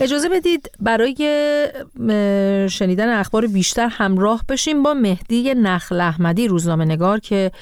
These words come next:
روی خط ارتباطی رادیو همراه ماست. آقای نخل احمدی، درود می‌گم به شما. شما پیگیر خبرهای استان سیستان و بلوچستان هستید. لطفاً از شما بشنویم درباره آخرین وضعیت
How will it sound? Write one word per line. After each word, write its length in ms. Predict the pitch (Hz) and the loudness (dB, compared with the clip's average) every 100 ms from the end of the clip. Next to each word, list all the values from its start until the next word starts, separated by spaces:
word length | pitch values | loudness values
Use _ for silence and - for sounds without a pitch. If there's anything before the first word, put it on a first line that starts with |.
| - - - | -20 -20 -6
روی 160 | 185 180 | -2 -2
خط 320 | - 160 - | -2 -4 -2
ارتباطی 580 | 165 151 160 151 - 170 | 0 0 -2 -4 -2 0
رادیو 500 | 156 151 156 165 165 - - - | 0 0 0 0 0 -4 -20 -20
همراه 500 | - 170 151 170 170 | -6 -2 0 0 0
ماست. 420 | 180 180 208 214 - | 2 2 2 -2 -2
آقای 420 | 190 208 196 180 | -2 0 0 2
نخل 360 | 175 175 - | 2 0 0
احمدی، 380 | 170 175 170 180 - - - - | 0 2 2 0 -4 -12 -12 -2
درود 280 | 202 214 | -2 0
می‌گم 280 | 220 208 202 | 0 0 2
به 60 | 202 | 0
شما. 260 | - 190 | 0 0
شما 400 | 196 202 190 196 | 0 0 2 2
پیگیر 640 | 196 190 175 170 214 226 208 | 0 2 0 2 0 2 0
خبرهای 600 | 190 170 170 185 185 180 | 0 0 0 0 2 2
استان 360 | 165 - 170 | 0 0 -2
سیستان 380 | 170 175 - 165 | 0 -2 0 0
و 40 | 160 | 0
بلوچستان 560 | 156 160 165 - 185 180 | 0 0 -2 0 -2 0
هستید. 540 | 202 220 - 202 180 - - - | -2 -2 0 -2 -2 -10 -14 -4
لطفاً 220 | 214 - | -2 0
از 280 | 254 240 233 | -2 0 -2
شما 260 | - 233 247 | 0 0 2
بشنویم 580 | 226 185 202 185 190 185 | 0 -2 -2 0 2 0
درباره 500 | 185 175 170 180 208 | 0 0 0 0 0
آخرین 640 | 190 175 - 185 247 226 | 0 -2 -2 0 2 2
وضعیت 720 | 185 175 180 190 220 202 196 | 2 0 0 0 0 0 0